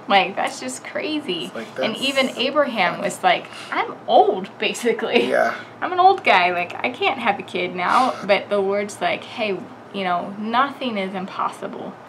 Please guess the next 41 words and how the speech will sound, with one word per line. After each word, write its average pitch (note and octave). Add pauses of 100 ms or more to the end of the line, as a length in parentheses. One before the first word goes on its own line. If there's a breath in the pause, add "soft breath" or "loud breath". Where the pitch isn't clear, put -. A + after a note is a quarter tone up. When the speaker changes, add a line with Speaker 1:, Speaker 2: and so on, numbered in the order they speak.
(100)
Speaker 2:
It's A#3
already G#3+
Speaker 1:
with D#3
him." F3+
Speaker 2:
June. C3
There E3+
ain't C4
no B3+
way D#3+
I'm D#3
getting C#3
married F3+ (120)
this F3
year. A3
It's E4+
already E4
June. A#3+
Speaker 1:
Yeah. - (140)
Speaker 2:
I D#4+
ain't D4+
even G#3
Speaker 1:
I -
Speaker 2:
met E4
Speaker 1:
don't, F#4
Speaker 2:
anybody. E3
Speaker 1:
I -
don't G4
even C#4
know E4+
Speaker 2:
I C#4+
don't B3+
even -
Speaker 1:
anybody. E4
Speaker 2:
know C#4+
anybody B3
Speaker 1:
<laughs> D4
Speaker 2:
interested C#4
in D3+
me. D3+
I'm F3
a, B2+